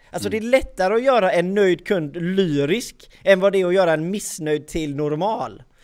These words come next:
Speaker 1: Även
Speaker 2: Mm.
Speaker 1: du ska, men du, du är ändå, man får ju ändå jobba successivt att försöka höja alla led. En missnöjd till en lite mer nöjd.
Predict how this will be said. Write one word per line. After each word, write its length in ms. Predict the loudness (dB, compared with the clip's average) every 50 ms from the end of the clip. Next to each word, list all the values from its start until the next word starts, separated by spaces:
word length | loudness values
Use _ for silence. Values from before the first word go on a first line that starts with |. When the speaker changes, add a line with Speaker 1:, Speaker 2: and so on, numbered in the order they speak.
| _ -20 -6
Speaker 1:
Även 240 | -2 -2 0 0 0
Speaker 2:
Mm. 120 | -2 -4 -4
Speaker 1:
du 100 | -6 -4
ska, 220 | 0 0 -2 0
men 280 | -2 -4 -4 -4 -4 -6
du, 100 | -8 -8
du 180 | -4 0 0 0
är 40 |
ändå, 140 | 0 0 -2
man 220 | -4 -6 -6 -6 -4
får 100 | -4 -4
ju 40 |
ändå 120 | -2 -2 0
jobba 380 | 0 -2 -2 -2 -2 -4 -4
successivt 680 | -2 -2 -4 -4 -4 -6 -8 -8 -6 -6 -6 -6 -4 -6
att 120 | -6 -6
försöka 240 | -6 -8 -6 -4 -2
höja 420 | 0 0 0 0 0 -2 -4 -4 -2
alla 380 | 0 0 0 0 0 -2 -2 -2
led. 420 | 0 0 0 0 0 -2 -4 -8 -16 _ _ -20 -20 -12
En 160 | -10 -8 -6 -6
missnöjd 520 | -6 -6 -8 -8 -4 -2 -2 -2 -2 -2
till 160 | -4 -4 -4
en 220 | -4 -6 -8 -10 -10
lite 540 | -10 -8 -8 -8 -8 -10 _ _ -10 -8
mer 220 | -8 -6 -6 -6 -4
nöjd. 320 | -4 -6 -8 -10 -14 _